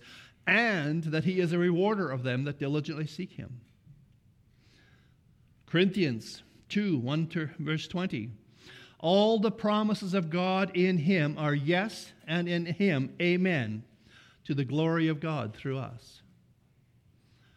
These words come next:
So all the promises of God are yes and amen. If you can find a promise in this word,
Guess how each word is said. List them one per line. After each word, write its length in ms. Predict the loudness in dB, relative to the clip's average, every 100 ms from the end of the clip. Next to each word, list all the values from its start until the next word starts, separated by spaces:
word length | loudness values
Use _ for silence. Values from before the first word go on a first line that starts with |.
| _ _ _ _
So 100 | -8
all 160 | -4 -2
the 100 | -2
promises 400 | -2 -2 0 -2
of 100 | -2
God 280 | -2 -2 -2
are 60 |
yes 360 | -2 0 -2 -4
and 100 | -4
amen. 360 | -2 0 -2 -2
If 100 | -2
you 80 |
can 160 | -2 -2
find 260 | -2 -2 -2
a 40 |
promise 480 | -2 -2 -2 -4 -4
in 100 | -4
this 160 | -4
word, 320 | -4 -2 -2